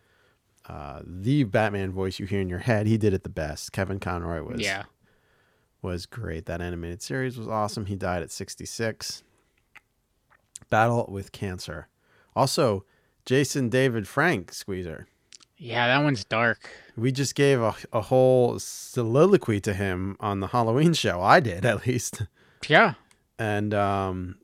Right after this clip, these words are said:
Speaker 1: talking about the Green Ranger, and he,
Speaker 2: Yeah,
Speaker 1: I
Speaker 2: Missus Squeezer was crushed.
Speaker 1: Did they know how he committed? And he, he was, by all accounts, doing well. He was at cons.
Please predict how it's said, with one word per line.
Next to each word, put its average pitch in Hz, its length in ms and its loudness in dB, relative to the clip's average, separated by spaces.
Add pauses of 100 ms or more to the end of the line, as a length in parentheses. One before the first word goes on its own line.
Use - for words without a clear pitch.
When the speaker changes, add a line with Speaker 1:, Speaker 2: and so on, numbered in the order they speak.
(100)
Speaker 1:
talking 110 280 0
about 104 220 0
the 101 80 -4
Green 101 300 0
Ranger, 104 460 -2
and 87 260 -6
he, 101 240 -4
Speaker 2:
Yeah, - 180 -8
Speaker 1:
I 95 120 -2
Speaker 2:
Missus 98 300 0
Squeezer 131 480 4
was 113 220 0
crushed. - 560 -6
Speaker 1:
Did 104 300 -6
they 110 260 2
know 113 240 2
how 107 220 2
he 135 100 2
committed? 147 320 -4
And 135 100 2
he, 233 200 4
he 196 200 0
was, 339 220 2
by 123 180 2
all 131 140 4
accounts, 135 380 0
doing 131 260 2
well. 160 220 0
He 110 320 0
was 101 180 -4
at 85 160 -6
cons. 135 760 2